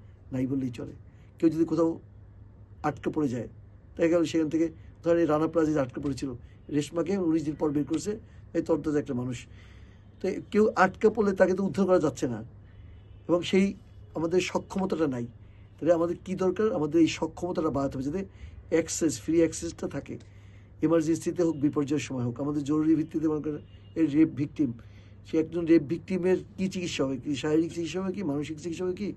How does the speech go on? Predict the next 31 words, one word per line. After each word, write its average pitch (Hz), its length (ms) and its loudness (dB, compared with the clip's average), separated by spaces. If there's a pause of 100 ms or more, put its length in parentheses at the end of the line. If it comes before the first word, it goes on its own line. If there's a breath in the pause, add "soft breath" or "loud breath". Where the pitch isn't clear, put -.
(340 loud breath)
এবং 143 80 0
সে 160 160 2
রেপড 165 360 4
হয়েছে 160 260 2
কিনা 185 180 0 (380 loud breath)
সেইটা 175 340 4
খুঁজতে 185 320 -2
খুঁজতেই 185 260 -4
তো 196 140 -2
দিন 160 200 2
শেষ। 120 340 -4 (460 loud breath)
এবং 165 140 6
এখানে 185 140 2
অনেক 190 360 4
ধরনের 165 260 6
স্টিগমা, 156 440 -2
প্রিজুডিস 151 520 0 (360 loud breath)
জড়িত 147 280 2
থাকে। 113 240 -6 (920)
আচ্ছা, 156 160 -2
আমরা 175 180 -2
এগুলো 170 240 4
নিয়ে 180 160 0
বলার 151 200 2
চেষ্টা 170 300 -8
করছি, 170 320 -8 (580 loud breath)
যে 143 160 2
মানুষকে 143 340 -4
বোঝানোর 156 280 0
চেষ্টা 160 260 -6
করছি, 160 300 -4